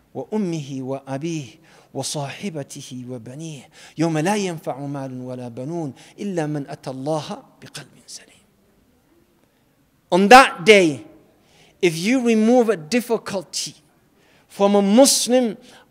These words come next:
Allah will come to your aid on the day of Yawm al-Qiyamah,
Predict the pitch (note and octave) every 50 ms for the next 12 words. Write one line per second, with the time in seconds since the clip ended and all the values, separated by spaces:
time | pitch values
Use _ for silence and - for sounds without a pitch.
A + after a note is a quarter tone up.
0 | _ _ G#3+ G#3+ G#3+ G#3 G3+ G3 G#3 A#3+ B3 B3 A3 G3 F#3+ G3 F3+ F#3 G3 E3+
1 | - _ - - A3+ B3+ B3 A3+ - - - - G3 E3 D#3 D#3 E3 G#3 G3 F#3+
2 | G3 - - A#3 B3 A#3+ A#3 - - G#3 F#3+ G3 F#3 F#3 E3 D#3+ G#3+ A3 A3 G#3+
3 | F#3 E3 F#3 G#3+ A#3+ A#3+ A3+ A3 G#3 G3 - - G#3 G#3 A3+ A#3+ A3 G3 E3 C3+